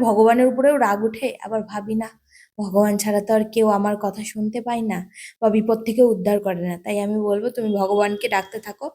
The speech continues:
দেখবে একদিন ঠিক তুমি মা হবে। দিদিভাই আমি তোমার ভিডিও দেখতাম, অনেক কমেন্ট করেছি, কিন্তু তুমি আমার নামটা নাও না, তাই লাস্ট বললাম প্লিজ আমার নামটা নিও,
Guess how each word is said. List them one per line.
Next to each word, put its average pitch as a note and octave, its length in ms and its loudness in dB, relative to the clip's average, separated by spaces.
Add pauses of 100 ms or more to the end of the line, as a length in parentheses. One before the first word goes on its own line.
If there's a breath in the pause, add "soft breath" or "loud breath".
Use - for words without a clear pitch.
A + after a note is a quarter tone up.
(340 loud breath)
দেখবে G#3 260 0
একদিন G#3+ 280 0 (120)
ঠিক B3+ 420 2 (160)
তুমি G3+ 220 -4
মা F#3 200 0
হবে। E3+ 300 -4 (220)
দিদিভাই B3 420 6
আমি B3 200 4
তোমার C4 240 4 (120)
ভিডিও A3 220 4 (120)
দেখতাম, G#3 280 -2 (140)
অনেক B3+ 180 -2
কমেন্ট A#3 320 0
করেছি, A3 320 0
কিন্তু A3+ 280 0
তুমি A#3+ 240 -2 (100)
আমার A#3 200 2 (440 loud breath)
নামটা A#3 420 2 (100)
নাও B3 240 4 (120)
না, E3 80 -2 (280)
তাই C4+ 160 6
লাস্ট B3 320 6
বললাম B3 360 4 (120)
প্লিজ C4+ 440 2
আমার B3 260 2
নামটা B3 380 2 (200)
নিও, B3+ 300 2